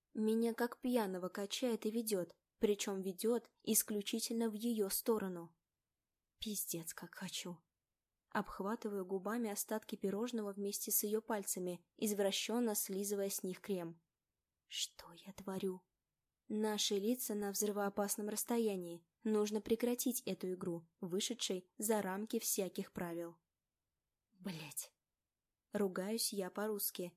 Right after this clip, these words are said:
и отскакиваю от нее как ошпаренный, ебнутый на всю голову, если точнее. Что я сейчас сделал?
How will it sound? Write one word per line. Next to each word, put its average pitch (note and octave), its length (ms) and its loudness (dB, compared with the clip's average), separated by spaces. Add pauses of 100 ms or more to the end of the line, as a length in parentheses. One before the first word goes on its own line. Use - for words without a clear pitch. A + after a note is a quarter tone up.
(100)
и B3+ 100 2
отскакиваю A3+ 800 0
от G3+ 120 -4
нее F#3 220 -2
как G3 200 -2
ошпаренный, F3 680 -2 (220)
ебнутый F#3+ 760 -2 (100)
на G#3+ 140 2
всю A3+ 220 0
голову, F3+ 560 0
если F3+ 380 -2
точнее. F3 640 -4 (640)
Что - 380 -6
я G3+ 200 -4
сейчас G#3 420 -2
сделал? G3+ 580 -2